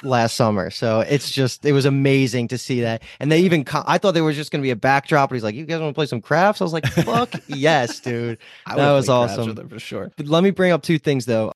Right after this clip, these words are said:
Speaker 1: Accepting the fact that we're not gonna have a twist about the Lotus Leafs and, and it, like,
Speaker 2: Mm.
Speaker 1: keeping you in the, in the casino. That aside, I do like them actually name dropping Odysseus and, like, the Odyssey and Grover
Speaker 2: Yeah.
Speaker 1: bringing up that stuff because it's always cool when you canonize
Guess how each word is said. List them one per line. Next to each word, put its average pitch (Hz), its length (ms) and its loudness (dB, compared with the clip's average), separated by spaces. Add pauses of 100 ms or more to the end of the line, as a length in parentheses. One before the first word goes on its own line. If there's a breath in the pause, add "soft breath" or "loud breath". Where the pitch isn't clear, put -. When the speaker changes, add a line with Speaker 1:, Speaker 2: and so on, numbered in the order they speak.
(120)
Speaker 1:
Accepting 190 560 0
the 180 40 4
fact 165 280 2
that 147 100 0
we're 139 80 2
not 135 160 0
gonna 139 140 -4
have 135 80 -4
a 117 80 -6
twist - 480 -2
about 123 560 2
the 131 100 2
Lotus 127 380 0
Leafs 127 340 -2
and, 113 220 0
and 113 480 2
it, 120 260 0
like, 107 200 0
Speaker 2:
Mm. - 20 -20
Speaker 1:
keeping 127 340 0
you 123 160 4
in 120 80 4
the, 120 120 4 (140)
in 139 60 2
the 123 100 0
casino. 131 640 -2
That 131 300 2
aside, 131 520 4 (360 soft breath)
I 131 80 0
do 156 280 4
like 135 460 2 (280)
them 123 120 -2
actually 120 340 -2
name 117 240 2
dropping 123 420 2
Odysseus 117 640 0
and, 117 80 0
like, 107 140 -2
the 113 100 -4
Odyssey 113 520 0
and 110 100 -2
Grover 117 220 2
Speaker 2:
Yeah. 113 100 -6
Speaker 1:
bringing 120 300 2
up 113 160 -2
that 113 180 2
stuff 120 300 0
because 135 260 -6
it's 147 140 -2
always 151 200 4
cool 117 220 0
when 110 120 2
you 110 200 0 (280 loud breath)
canonize 127 760 2